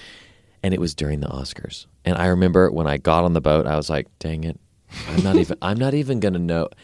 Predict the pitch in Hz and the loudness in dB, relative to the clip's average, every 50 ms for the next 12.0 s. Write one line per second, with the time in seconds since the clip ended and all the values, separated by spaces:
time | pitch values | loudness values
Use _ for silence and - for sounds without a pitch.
0 | _ _ _ - 110 120 123 135 120 - - - - 131 127 131 113 117 107 104 | _ _ _ 2 2 4 4 4 2 2 -2 -2 0 4 4 4 6 6 8 8
1 | 98 87 80 82 80 80 82 90 104 113 - - 92 87 82 85 82 85 87 87 | 6 6 4 4 4 4 6 6 4 4 2 2 2 2 4 4 6 6 6 6
2 | 90 78 87 85 80 82 78 78 78 76 76 76 76 76 71 67 67 58 50 50 | 4 4 2 0 0 -2 -4 -2 -2 0 0 0 -2 -4 -2 -2 -4 -4 -6 -8
3 | - - _ _ _ _ _ _ _ _ _ _ _ _ _ _ _ _ - 85 | -12 -16 _ _ _ _ _ _ _ _ _ _ _ _ _ _ _ _ -2 0
4 | 85 87 - - - 87 78 82 87 101 110 - - _ - - - - 87 73 | 0 0 0 0 2 4 6 6 6 6 4 2 -4 _ -14 -4 2 4 4 4
5 | 64 62 - - - - _ _ _ _ _ _ _ _ _ _ _ _ _ _ | 4 -2 -6 -14 -18 -20 _ _ _ _ _ _ _ _ _ _ _ _ _ _
6 | _ _ _ _ _ _ _ _ - - 80 80 90 101 104 90 73 69 71 - | _ _ _ _ _ _ _ _ -2 0 0 2 2 0 0 -2 -2 -2 -4 -4
7 | - 67 64 62 - 67 71 80 87 95 - _ _ _ _ _ _ _ _ _ | -4 -6 -6 -6 -6 -8 -8 -8 -8 -12 -16 _ _ _ _ _ _ _ _ _
8 | _ _ _ _ _ _ _ _ _ _ _ _ _ 76 82 90 90 95 92 95 | _ _ _ _ _ _ _ _ _ _ _ _ _ -2 0 2 2 4 2 4
9 | 85 87 85 82 78 73 69 - - _ _ _ _ - 76 76 71 - - - | 2 2 0 2 2 0 0 -2 -4 _ _ _ _ -2 0 0 0 -2 -2 0
10 | 85 90 95 - _ _ _ _ _ _ _ _ _ _ _ _ _ _ _ _ | 0 0 0 -2 _ _ _ _ _ _ _ _ _ _ _ _ _ _ _ _
11 | _ _ _ _ _ - - 110 107 92 95 - - 113 - - - 131 135 | _ _ _ _ _ 0 2 4 4 2 2 2 2 0 2 2 2 2 2